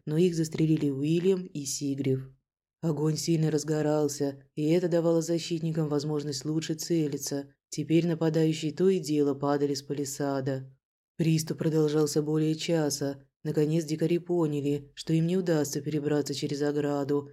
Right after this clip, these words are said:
и потому снова отступили, унося раненых и убитых товарищей. "Надеюсь, они теперь сядут в свои челны и отплывут", сказал Сигриф, обращаясь к Риди. "Хотелось бы, чтобы было так, сэр",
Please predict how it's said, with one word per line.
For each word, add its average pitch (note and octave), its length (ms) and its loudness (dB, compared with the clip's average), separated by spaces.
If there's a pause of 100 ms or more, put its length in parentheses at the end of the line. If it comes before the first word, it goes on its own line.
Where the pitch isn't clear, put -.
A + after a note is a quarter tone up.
(160)
и D3 80 -6
потому D#3 340 -2
снова E3+ 460 0
отступили, D3 840 -4
унося D3+ 440 -2
раненых E3 640 0
и F3+ 80 -4
убитых C#3+ 480 -4
товарищей. C#3 880 -4 (560)
"Надеюсь, D3+ 520 0
они D#3 160 -2
теперь D#3+ 260 0
сядут D#3+ 460 0
в - 40 -4
свои E3 220 0
челны E3 400 0
и F3 60 0
отплывут", F3 720 0 (300)
сказал C#3+ 440 -2
Сигриф, D#3+ 560 -2
обращаясь D3 640 -2
к - 80 -8
Риди. C#3 580 -4 (580)
"Хотелось E3 720 4
бы, C#3+ 300 2
чтобы E3 280 0
было E3 280 2
так, E3 380 2
сэр", D3+ 580 0